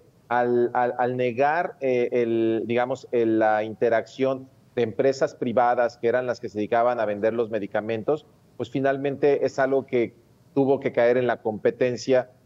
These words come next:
del gobierno. Y es algo que ya sabemos durante, bueno, durante muchos años. Sí, una de las cosas que se aprendieron es que finalmente las, eh, digamos, la, la iniciativa privada puede ser un gran aliado del gobierno, y en este caso, pues finalmente ellos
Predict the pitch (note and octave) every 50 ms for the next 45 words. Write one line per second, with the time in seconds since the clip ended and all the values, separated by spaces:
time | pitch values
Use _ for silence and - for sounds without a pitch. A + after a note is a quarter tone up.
0 | _ _ _ _ - B2 A#2 A2+ A2 B2+ B2+ D3 F3 F#3 F3 D3+ D3 B2+ - -
1 | - C#3 E3+ D#3 - F#3 E3 D#3+ E3+ E3 - - C3+ A#2+ B2+ D3 E3 D#3+ - E3+
2 | D3 C3 B2+ B2 B2 B2+ A#2 A2+ A#2 G#2 G2+ G2 - - G#2+ G#2 G2+ G#2 G2+ G2+
3 | G2+ G#2 - _ _ _ _ - A#2 A2+ A2 G#2+ F#2+ A2 G#2+ G#2 G2 F#2 - G#2+
4 | G#2+ A#2+ C#3+ D3+ - F3 D#3 - C#3 B2+ B2 C3 D#3 D#3 - _ _ _ _ _
5 | _ - - C3+ C#3 D3+ D3 C3+ B2 - - C3 C#3 C#3 - - B2 A#2 A2+ -
6 | G#2+ A2 A2+ A#2 A2+ A#2+ A#2+ A#2+ A#2+ A2+ - - B2 - - A#2 A2+ A2+ A2+ A2+
7 | A#2 A2+ G2+ B2+ B2 - - _ _ _ _ _ - G#2+ A#2 A2+ A2 - - -
8 | B2 A#2 A2+ A2+ A2+ A2+ A2+ A#2 B2 B2 B2 C3 A#2+ A2+ A#2+ A2 G#2+ G#2+ G#2+ G#2+
9 | G#2+ A2 A2+ A#2 A#2 A2+ - - A2+ - - B2 D3 C#3+ - - B2+ A#2+ A#2+ A#2
10 | A#2+ C3 C3+ C3 - C#3 C3+ C3+ C3+ - C#3 C3 C3+ C3 B2 B2+ B2+ B2+ B2+ C3
11 | B2+ B2+ B2 B2 A#2 A2 A#2 A#2 A2+ A#2 A2+ A#2+ B2 A#2 B2 B2+ A#2+ A2+ C#3 D#3+
12 | - _ _ _ _ _ _ - B2 A#2+ B2+ B2+ C3 D#3 C3 - C3+ B2+ A#2+ -
13 | D#3 D3 D3 - A2+ - _ - A#2 B2 B2+ C3+ C3 C3+ B2+ C#3+ C#3+ C3 C#3 C#3
14 | D#3 E3 - -